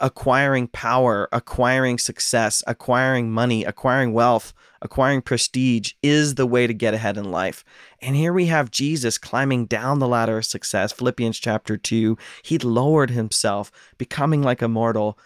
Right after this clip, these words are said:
succumbing to death on a cross. And then God overcame that. What's interesting is many people kind of mistake what Paul's saying as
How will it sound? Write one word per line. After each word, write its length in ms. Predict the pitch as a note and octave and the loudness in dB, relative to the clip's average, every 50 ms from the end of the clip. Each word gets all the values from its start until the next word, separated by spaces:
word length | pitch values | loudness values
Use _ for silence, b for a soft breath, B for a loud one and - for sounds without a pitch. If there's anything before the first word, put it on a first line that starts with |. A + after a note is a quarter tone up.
| b b b b _ | b b b b _
succumbing 580 | - - - A#2 - - B2+ A2+ B2 B2+ A#2 A2+ | -10 -8 -8 -8 -6 -2 0 2 2 2 2 0
to 120 | - A#2 G2+ | -2 -4 -2
death 340 | - A2 G2+ G2+ G2+ - - - | 0 0 0 0 -2 -4 -4 -4
on 140 | A2+ A#2+ A2+ | -2 -2 -2
a 60 | G#2+ | -4
cross. 440 | - - - G2 G2 G#2 - - - b b b b b b b b b b b b - | -4 -2 -2 0 0 0 -2 -6 -8 b b b b b b b b b b b b -4
And 240 | - C#3+ C#3+ C3+ A#2+ | -2 0 0 0 2
then 260 | D3+ F3+ F#3+ F#3 E3+ | 2 2 2 0 0
God 600 | C#3 B2+ - C3+ B2+ C#3+ D#3 D3+ D3+ D3+ - - _ _ _ - - | -2 -2 0 0 2 2 2 2 0 -2 -4 -10 _ _ _ -4 -2
overcame 480 | C#3+ D3 B2+ D3 C#3 - - B3 D#4+ | -2 -2 -2 -4 -6 -2 0 0 2
that. 180 | C4+ C#3+ A2 - | 4 4 2 2
What's 220 | B2+ E3 F3 - | 2 0 0 -2
interesting 340 | B3 - A#3+ G#3 - F#3 D#3 | -4 -4 -4 -4 -2 -2 0
is 140 | C#3+ B2+ B2 | 0 0 0
many 160 | E3+ - F3 | 0 0 0
people 400 | - - D#3 - C3 B2+ B2+ B2 | 0 -2 -2 2 2 2 2 2
kind 220 | - - - C3 B2 | 0 -2 -2 0 0
of 180 | A#2+ G#2+ - | 0 -2 -2
mistake 680 | A#2+ A#2+ C3 C#3 - - - - E3 D3+ D3 C#3+ - - | -2 0 0 0 0 0 -2 0 0 2 2 0 0 0
what 220 | C3 B2+ A#2 - | 0 0 0 2
Paul's 280 | - C3 A#2+ A#2 A2+ - | 2 2 2 2 2 0
saying 480 | - C3 A#2+ A#2 A2 A2 G#2+ A2+ B2+ - b b b b b b | 0 0 0 0 0 0 -2 -4 -6 -10 b b b b b b
as 520 | b - A#2+ A#2+ A#2 A#2+ A#2 A2+ - - | b 2 4 6 6 6 4 4 2 -2